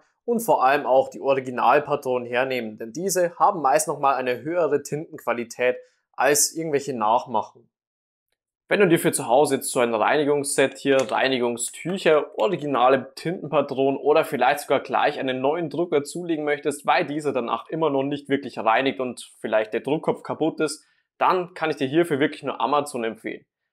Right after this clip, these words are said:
Hier hast du nämlich eine sehr hohe Qualität von Markenherstellern zu einem relativ günstigen Preis und das Beste hierbei, das Ganze wird direkt zu dir nach Hause geliefert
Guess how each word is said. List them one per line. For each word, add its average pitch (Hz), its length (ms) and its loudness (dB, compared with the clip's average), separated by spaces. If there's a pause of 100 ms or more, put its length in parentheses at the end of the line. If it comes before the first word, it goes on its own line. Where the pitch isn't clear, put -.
(100)
Hier 226 420 -2
hast - 220 -4
du - 20 -4
nämlich 123 240 -6
eine 123 160 -2
sehr 151 380 -8
hohe 165 120 0
Qualität 131 520 -2
von 123 160 -4
Markenherstellern 147 720 2
zu 131 80 -6
einem 117 80 -4
relativ 120 400 -2
günstigen 170 440 -2
Preis 127 400 2 (220)
und 196 140 -4
das 170 160 0
Beste 147 320 2
hierbei, 131 320 4
das 113 200 -6
Ganze 120 340 -4
wird 123 100 -6
direkt 117 240 0
zu - 80 -18
dir 120 100 -2
nach 113 160 -8
Hause 143 300 2
geliefert 139 480 -4